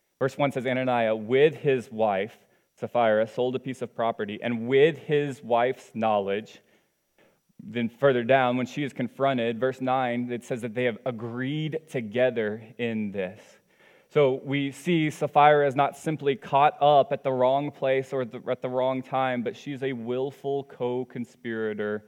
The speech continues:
in this sin. But interestingly,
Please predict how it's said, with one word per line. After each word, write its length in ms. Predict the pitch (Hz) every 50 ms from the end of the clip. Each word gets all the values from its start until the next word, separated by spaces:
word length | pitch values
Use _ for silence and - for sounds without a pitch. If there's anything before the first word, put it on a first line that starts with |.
| _ _ _ _ _ _ _
in 300 | - 113 110 110 110 104
this 240 | 95 104 101 98 -
sin. 440 | - - - 107 98 90 - - 101 - _ _ _ _ _ _ _ _ _ _ _ _ _ _ _ _ _ _
But 360 | - 127 120 - - - - -
interestingly, 1200 | 147 156 180 185 - 190 170 143 127 120 113 - - - 123 120 113 113 113 123 139 160 147